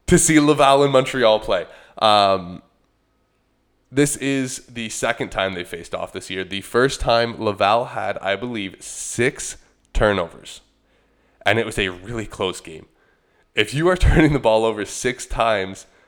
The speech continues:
and you're still in it at the last couple minutes, uh, I have full confidence in you to clean that up because that is uncharacteristic for them. I have full confidence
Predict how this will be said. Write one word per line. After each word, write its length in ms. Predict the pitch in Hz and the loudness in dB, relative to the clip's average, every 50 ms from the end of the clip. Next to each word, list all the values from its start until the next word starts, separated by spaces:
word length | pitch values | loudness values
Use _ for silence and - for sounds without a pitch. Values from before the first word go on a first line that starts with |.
| _ _ _ _ _ _ _ - | _ _ _ _ _ _ _ -2
and 180 | 101 107 107 | -2 0 2
you're 120 | 120 127 127 | 2 2 0
still 400 | - - - - 131 123 135 - | 0 -4 -2 2 2 2 2 2
in 200 | - 117 113 120 | 0 -2 -2 0
it 160 | 127 127 - | -2 -2 0
at 140 | 120 117 - | -2 -2 -2
the 80 | 120 107 | -2 -4
last 540 | 104 104 104 107 113 - - - - _ | -2 0 2 2 2 0 -4 -10 -14 _
couple 260 | - 123 117 - 117 104 | 2 2 2 2 2 -2
minutes, 460 | 98 104 113 127 120 - - - _ _ _ _ _ _ _ _ _ _ _ _ | -2 -2 -2 -2 -4 -6 -12 -20 _ _ _ _ _ _ _ _ _ _ _ _
uh, 400 | - 90 92 90 85 85 78 58 - - - _ _ _ _ _ _ _ _ _ _ _ _ _ _ _ _ | -4 -2 0 0 0 0 -2 -4 -6 -12 -20 _ _ _ _ _ _ _ _ _ _ _ _ _ _ _ _
I 120 | 107 113 120 | -4 0 2
have 160 | 123 120 - | 2 0 0
full 320 | - - - 139 135 131 | -4 -6 -2 0 0 0
confidence 540 | 131 - - 110 110 107 101 101 98 98 - | 0 0 0 2 2 2 -2 -6 -12 -12 -12
in 100 | 98 95 | -10 -10
you 220 | 95 95 90 - - _ _ | -8 -8 -10 -12 -16 _ _
to 100 | - 107 - | -12 -12 -12
clean 400 | - - - 117 113 113 110 92 | -12 -12 -8 -6 -6 -6 -4 -2
that 240 | 98 98 98 92 | 0 0 0 0
up 200 | 95 95 90 - | 0 -4 -4 -4
because 220 | - - - 107 95 | -8 -10 -8 -4 -2
that 160 | 110 107 110 | 0 0 0
is 80 | 98 101 | -2 -6
uncharacteristic 720 | - 107 107 - - 107 98 92 - 87 90 - 87 - | -6 -6 -6 -4 -4 -4 -4 -4 -6 -10 -12 -12 -16 -18
for 80 | - - | -16 -14
them. 180 | - - - - | -14 -14 -14 -10
I 120 | - 104 107 | -6 -2 -2
have 120 | 104 101 | -2 -2
full 320 | - - - - 147 - 117 | -4 -10 -6 -2 -2 -2 -2
confidence 640 | 147 - - 117 117 113 113 104 87 - - - | -4 -8 -6 -6 -6 -6 -8 -12 -16 -16 -20 -20